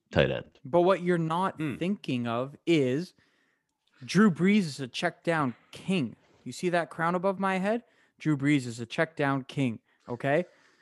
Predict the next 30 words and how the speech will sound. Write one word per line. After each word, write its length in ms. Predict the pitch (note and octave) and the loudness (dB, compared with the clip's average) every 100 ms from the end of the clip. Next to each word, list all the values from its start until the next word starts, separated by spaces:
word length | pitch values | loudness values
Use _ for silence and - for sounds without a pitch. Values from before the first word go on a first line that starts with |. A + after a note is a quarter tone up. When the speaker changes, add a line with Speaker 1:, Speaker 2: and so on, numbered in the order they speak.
| _ _ | _ _
Speaker 3:
Yeah, 120 | D#3 C3 | 0 2
but 100 | G2+ | 2
that's 240 | B2+ C3 | 0 2
what 80 | D#3+ | 4
he's 160 | C#3+ | 4
got 240 | C3 D3 C3+ | 4 4 4
Kamara 500 | C3 A#2+ C#3+ C3+ F#2+ | 0 0 2 2 0
for. 360 | - F2 E2 - | -4 -8 -8 -2
I'm 300 | C#3 G3+ F#3+ | 2 4 4
only, 340 | E3+ D3+ C#3+ | 2 0 -4
I, 380 | C3 E3 D#3 D#3 | -4 -4 0 2
I 40 | |
mean, 140 | E3 D3+ | 2 2
I'm 180 | F3 | 2
Speaker 2:
No. 100 | G3 | 2
Speaker 3:
not 180 | F#3 D#3 | 2 0
buying 420 | D3 C#3 D3 D3 | 0 2 2 0
more 260 | C#3 C3+ C#3 | 0 0 -2
shares 440 | B2+ - A#2+ B2 | -2 -2 0 0
of 100 | C3 | -4
the 80 | B2 | -8
guy, 280 | C3 C#3 C#3+ | -2 0 0
but 200 | C3 A2 | -2 -4
I 160 | G#2 A2+ | -2 -4
do 200 | A2 A#2+ | -2 -2
like 280 | A2 A2 A2+ | -2 -4 -6
him 120 | G#2+ | -8
for 160 | - | -6
next 320 | G2 F#2+ F#2 - | -6 -6 -8 -10
season. 500 | G#2 G2+ G2 G#2+ | -8 -8 -8 -8